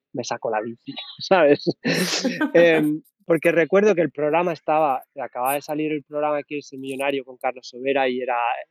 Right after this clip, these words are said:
Speaker 1: el programa del que todo el mundo hablaba, y acababa de salir el juego de mesa. Y claro, el
Speaker 2: Mm.
Speaker 1: juego de mesa eran todas las tarjetas con todas las preguntas. Y yo pensé, "Jo,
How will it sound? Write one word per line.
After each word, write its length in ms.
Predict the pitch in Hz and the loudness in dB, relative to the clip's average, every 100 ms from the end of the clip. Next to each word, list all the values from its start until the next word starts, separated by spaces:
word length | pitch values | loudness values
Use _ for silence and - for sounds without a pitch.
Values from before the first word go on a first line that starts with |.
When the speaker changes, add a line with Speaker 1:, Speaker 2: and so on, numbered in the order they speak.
| 127 | -14
Speaker 1:
el 80 | - - | -14 -4
programa 260 | 123 135 | 0 2
del 120 | 131 120 | 2 0
que 100 | 123 | -2
todo 140 | 139 | 2
el 60 | 139 | 4
mundo 240 | 151 151 | 4 4
hablaba, 420 | 151 151 180 147 175 _ _ _ - | 6 6 6 4 0 _ _ _ -2
y 80 | 147 | -2
acababa 300 | 143 151 175 | 2 2 2
de 60 | |
salir 300 | 185 175 185 | -2 -2 -2
el 80 | 165 | -2
juego 300 | - 175 160 | -2 0 0
de 80 | 127 | 0
mesa. 280 | 139 143 - _ _ _ _ _ _ _ _ _ _ | -4 -6 -10 _ _ _ _ _ _ _ _ _ _
Y 120 | 160 | -6
claro, 220 | 151 170 147 | 0 2 2
el 20 | |
Speaker 2:
Mm. 120 | 180 | 0
Speaker 1:
juego 140 | 165 | 2
de 100 | 196 | 2
mesa 300 | 202 214 202 | 0 -2 -2
eran 180 | 196 214 | 0 -2
todas 220 | 165 156 180 | -2 -2 -2
las 140 | 175 | -4
tarjetas 500 | 170 139 - 175 175 | -4 -4 -6 -6 -6
con 160 | - 127 | -6 -2
todas 200 | 139 131 | 0 0
las 160 | 120 - | -4 -8
preguntas. 640 | 123 135 226 - 226 - _ _ _ - | -4 0 0 0 -10 -12 _ _ _ 0
Y 100 | 147 | 4
yo 100 | 160 | 6
pensé, 340 | 156 135 - 123 | 4 2 0 -2
"Jo, 280 | - 143 | 2 2